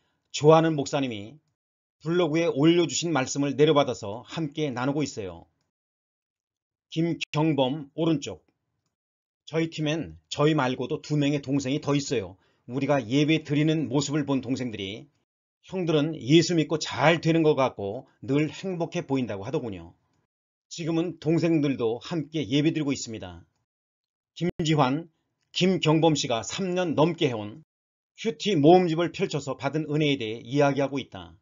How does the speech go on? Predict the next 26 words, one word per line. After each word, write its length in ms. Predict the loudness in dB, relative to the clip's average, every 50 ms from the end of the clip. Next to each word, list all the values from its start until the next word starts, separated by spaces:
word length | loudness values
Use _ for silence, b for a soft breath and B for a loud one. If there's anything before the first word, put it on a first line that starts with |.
| _ _ _ _ _ _ _ _ _ _
말씀을 520 | -4 -4 -2 -2 -2 -4 -4 -2 -2 0
묵상하고 480 | -2 -2 0 0 2 2 2 2 0 0
받은 260 | -2 0 0 0 0 2
은혜와 280 | 2 2 4 4 2 2
감사, 360 | 2 2 0 0 0 -4 -8
그분의 380 | -6 -6 -2 0 0 0 0 0
성품을 480 | -2 -4 -4 -4 -2 -2 -2 -2 -4
닮아가길 600 | -4 -2 0 2 2 2 2 0 -2 -2 -6 -6
갈망하는 480 | -6 -4 0 0 0 0 0 0 0 0
마음이 380 | 0 -2 -4 -4 -8 -8 -10 b b b b b _ -10
빼곡한 460 | -10 -4 -4 -4 -4 -2 -6 -6 -6
글씨로 320 | -6 -6 -6 -6 -6 -8 -8
담겨 360 | -4 -2 0 0 0 0 0
있었다. 540 | -2 -2 -6 -10 -10 -10 -16 -18 -18 -20 -20 _ _ _ _ _ _ _ _ _ _ _ _ -14
피곤할 440 | -12 -2 0 2 4 4 2 4
법도 280 | 4 2 2 6 6 6
한데 300 | 6 6 4 2 0 -2 -4
큐티로 380 | -8 -8 -8 -6 -4 -2 -2 -2
하루를 320 | -2 -2 -2 2 2 4
마감하고 600 | 4 6 6 6 4 2 2 0 -4 -6 -6 -8 b b b
삼 280 | b -8 -4 -2 0 0
년간 360 | 0 0 0 0 -2 -4 -4
꾸준히 360 | -6 -8 -6 -4 -2 0 0
해왔다는 340 | 2 2 0 0 -2 -6 -6 -6
게 80 | -4
놀랍다. 720 | -2 0 0 0 -2 -8 _ _ -18 -16 -16 -16 -18 -20